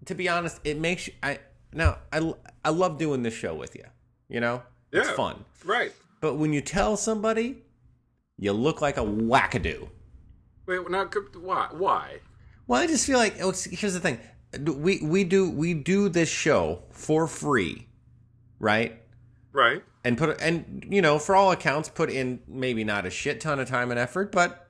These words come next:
Speaker 1: time and effort.
Speaker 2: Right.
Speaker 1: And, uh, I don't know, it just, it, so if, if someone, if some, it's, it's like this, John. If someone came up to you and said, "Hey, Doctor John, I, I don't know you, we've never met, but I do a podcast about you."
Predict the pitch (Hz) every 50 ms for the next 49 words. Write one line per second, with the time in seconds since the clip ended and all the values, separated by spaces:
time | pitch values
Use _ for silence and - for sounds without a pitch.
0 | _ _ - - - 143 143 156 160 151 123 101 98 - 113 127 165 - - -
1 | _ _ - - 104 101 123 - - - - - - - _ - - _ _ _
2 | _ _ _ _ _ _ _ _ _ _ _ - - - - - - - - -
3 | _ _ - 147 160 160 160 160 156 131 - - - - 139 - - 170 185 208
4 | 220 220 - 143 127 160 160 - - - 139 123 - - - _ _ - 175 -
5 | 220 190 202 - - - - 190 - - - 233 233 240 254 240 190 - - 165
6 | - - - 208 220 226 - - 165 160 - - 185 180 - 196 185 - - 131
7 | 104 - - - - - 90 - _ _ _ _ _ - 123 - - 180 180 190
8 | 196 185 190 185 156 147 147 - 143 135 120 110 110 107 - 113 110 143 170 175
9 | 180 165 147 127 151 143 156 - - 147 123 143 147 156 160 156 147 139 123 107
10 | 98 95 65 58 - 80 87 - 110 110 - 156 156 156 156 151 151 151 147 147
11 | 143 139 139 135 139 143 143 139 139 143 147 147 143 143 143 - 113 113 131 135
12 | 127 98 127 135 135 139 139 135 131 123 139 139 135 120 135 139 127 127 117 113
13 | 120 107 - - 104 95 98 90 - 90 82 76